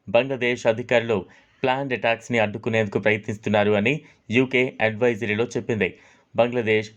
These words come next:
హిందూ వ్యతిరేక హింసపై యూకే ఆందోళన వ్యక్తం చేసింది. కీర్ స్టార్మర్ నేతృత్వంలోని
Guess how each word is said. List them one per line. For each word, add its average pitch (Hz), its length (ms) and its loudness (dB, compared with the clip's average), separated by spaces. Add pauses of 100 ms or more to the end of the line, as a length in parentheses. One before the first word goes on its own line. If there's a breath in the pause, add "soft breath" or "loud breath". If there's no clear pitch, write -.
హిందూ 131 260 2
వ్యతిరేక 117 380 2
హింసపై 117 500 0 (280)
యూకే 123 300 4
ఆందోళన 120 340 -2
వ్యక్తం 110 340 -6
చేసింది. 98 340 0 (560 soft breath)
కీర్ 151 260 2
స్టార్మర్ 113 480 2
నేతృత్వంలోని 110 640 0